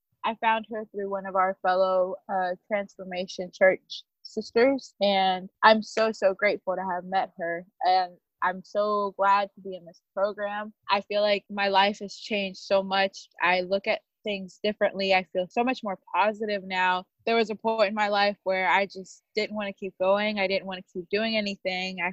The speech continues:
felt so down and, like, I didn't care for anything. And now I wake up every day and I'm so grateful. And I know that it's because of this program. It's because of the ladies that I met in the program, the way we encourage each other and we push each other. And,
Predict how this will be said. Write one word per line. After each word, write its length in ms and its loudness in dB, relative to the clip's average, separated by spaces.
felt 240 -2
so 200 -2
down 420 2
and, 320 -12
like, 300 -18
I 80 6
didn't 240 2
care 280 6
for 100 0
anything. 520 -6
And 120 2
now 460 2
I 120 6
wake 180 0
up 140 -4
every 220 -4
day 180 -2
and 80 -8
I'm 120 -14
so 280 -10
grateful. 460 -2
And 220 -8
I 120 -2
know 180 -2
that 160 -6
it's 160 -4
because 300 -10
of 60 -8
this 160 -8
program. 460 4
It's 100 -8
because 320 -4
of 140 -4
the 80 4
ladies 360 2
that 120 0
I 100 -2
met 280 -2
in 100 -8
the 160 -4
program, 720 -2
the 80 0
way 120 6
we 160 0
encourage 500 -2
each 180 -12
other 240 -2
and 160 -6
we 180 -12
push 220 0
each 200 -10
other. 400 -2
And, 360 -6